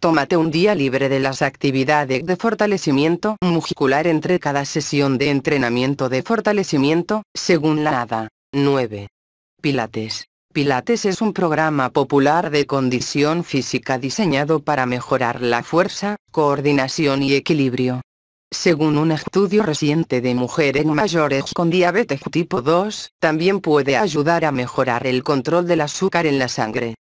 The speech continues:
Considera inscribirte para una clase de pilates en tu gimnasio local o en un estudio de pilates. También hay disponible muchos videos y libros de instrucción.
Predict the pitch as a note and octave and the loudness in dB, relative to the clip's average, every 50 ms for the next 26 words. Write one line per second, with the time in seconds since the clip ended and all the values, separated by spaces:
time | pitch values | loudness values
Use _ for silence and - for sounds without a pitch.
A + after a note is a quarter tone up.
0 | _ _ _ - D#3 C#3+ C3+ - - C#3+ C3+ D3+ D#3+ D#3+ E3 E3 D#3 D3 C3+ - | _ _ _ 0 0 2 2 0 0 0 2 2 2 4 4 2 2 0 -2 -4
1 | - - C#3+ D3 C#3+ F3+ G#3+ A3 G#3+ - C3 B2+ - D#3 D3 C#3 C3+ D3+ E3 G3 | -4 -4 -2 -2 0 2 2 0 2 0 0 0 2 0 0 2 2 0 0 0
2 | G3+ - - E3 D#3+ D#3+ D#3 - D#3+ C#3+ B2+ C3+ C3 - D#3+ C#3+ C#3+ C3+ B2+ B2 | -2 -2 0 0 0 0 0 -2 -2 -2 0 0 -2 0 0 0 0 0 0 0
3 | - E3 D3 - D#3 C#3 C3 - C#3 - - E3+ D#3+ E3 F#3 F#3+ F3+ - - - | 0 -2 -2 0 0 0 0 0 -2 -2 0 0 0 2 2 0 0 -2 -2 0
4 | C3+ B2+ B2+ B2 A#2+ - C#3+ D3+ E3 D#3+ D3+ D3 C#3+ D3 D#3+ E3 D#3 C#3+ - - | 0 2 2 0 0 0 -2 0 0 0 0 2 2 2 2 2 0 -2 -4 -2
5 | - G3 G3+ F3 G3+ G3+ F3+ E3+ D#3+ C#3+ - D3+ C#3 B2+ A2 G#2+ - A2+ A2 A2 | 0 0 0 2 0 0 0 0 0 0 0 -2 0 0 -2 -4 -6 -8 -8 -6
6 | - - - - _ _ _ _ _ _ _ _ _ F3+ D#3+ D#3 D3+ D#3 F3 E3 | -8 -10 -12 -16 _ _ _ _ _ _ _ _ _ 0 0 2 2 2 2 2
7 | B2+ C3 C#3 B2+ - A#2 - - - - - C#3 C#3+ D#3 E3+ F#3 F#3 F3 D3+ D#3 | 2 0 0 -2 -2 -4 -4 -4 -6 -4 -2 0 0 0 0 0 0 0 2 2
8 | D#3 C#3 C3+ C3 - - C#3+ C3 B2 C#3 C#3+ C#3+ C3 A#2+ D3+ C#3 B2+ - - D3+ | 2 2 0 0 -2 -2 -2 -2 -2 -2 -2 -4 0 0 0 0 0 0 -2 0
9 | D#3 E3+ F3 - - D#3+ E3 F3 D#3 C#3+ C#3 - - D#3+ D3+ C#3+ - - - C#3+ | 0 0 0 0 -2 0 0 0 0 0 0 -2 -2 -2 -2 -2 -2 -4 -4 -2
10 | B2+ A#2+ A#2 A#2 | -2 -2 -2 -4